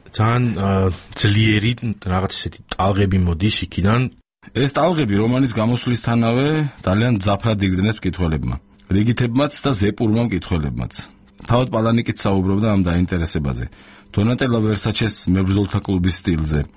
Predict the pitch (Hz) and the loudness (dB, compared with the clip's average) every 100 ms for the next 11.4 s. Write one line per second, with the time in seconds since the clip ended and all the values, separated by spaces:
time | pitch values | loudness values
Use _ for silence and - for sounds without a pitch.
0 | - - 113 110 120 113 127 107 107 117 | -20 -4 0 2 0 0 0 0 0 0
1 | 104 98 98 101 104 - - 95 95 - | 0 0 2 0 0 -4 -2 -2 -2 -2
2 | 90 98 87 80 78 82 80 87 - 82 | -2 0 0 0 -2 -2 -2 -2 0 0
3 | 80 80 71 71 - - - - - - | 2 0 0 -4 -8 -20 -20 -20 -20 -8
4 | - 107 101 101 - 104 95 92 95 110 | -2 0 0 0 0 0 2 2 2 2
5 | 117 - 104 98 95 98 95 98 107 90 | 0 0 2 2 4 2 2 2 2 2
6 | 80 80 73 69 67 - - - - - | 0 -2 -2 -4 -4 -8 -16 -20 -20 -20
7 | - - 131 117 107 113 104 104 - 104 | -14 -2 0 2 2 2 2 -2 -2 -2
8 | 87 90 82 80 - - - 95 95 98 | 0 0 0 -2 -10 -18 -4 0 2 4
9 | 110 107 - - 90 90 107 107 104 101 | 2 0 -6 -4 -2 0 0 2 0 0
10 | 101 95 107 98 95 95 - 95 92 87 | 0 0 2 2 2 0 0 0 0 2
11 | 87 90 85 80 | 2 0 0 -2